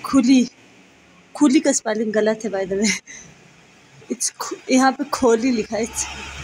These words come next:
की वजह चश्म लाम नहीं एक भी। खुली जगहों पर थूकने से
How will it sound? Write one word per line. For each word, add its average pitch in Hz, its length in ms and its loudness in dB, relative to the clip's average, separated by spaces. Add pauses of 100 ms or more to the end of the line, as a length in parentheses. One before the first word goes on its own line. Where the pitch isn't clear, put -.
(240)
की 330 100 6
वजह 277 320 2
चश्म 262 200 2
लाम 254 180 4
नहीं 233 160 2
एक 208 100 2
भी। 220 220 -2 (420)
खुली 277 220 4
जगहों 277 300 2
पर 294 140 2
थूकने 262 360 -2
से 220 200 -2